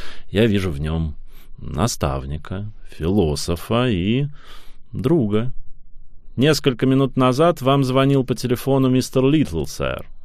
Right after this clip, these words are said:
Я сообщил ему, что вы еще спите». «Он ничего не просил передать?»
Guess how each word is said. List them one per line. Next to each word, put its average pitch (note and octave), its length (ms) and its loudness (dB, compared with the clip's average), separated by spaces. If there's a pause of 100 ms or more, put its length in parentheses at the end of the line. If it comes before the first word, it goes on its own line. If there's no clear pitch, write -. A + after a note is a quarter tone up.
Я C#3 140 6
сообщил C#3 460 4
ему, C3+ 140 2
что A2+ 200 -2
вы G#2 100 2
еще F#2+ 180 -4
спите». D2+ 480 -8 (840)
«Он G#2+ 160 6
ничего A#2+ 260 2
не G3 80 4
просил G#2 400 2
передать?» C#2+ 640 -2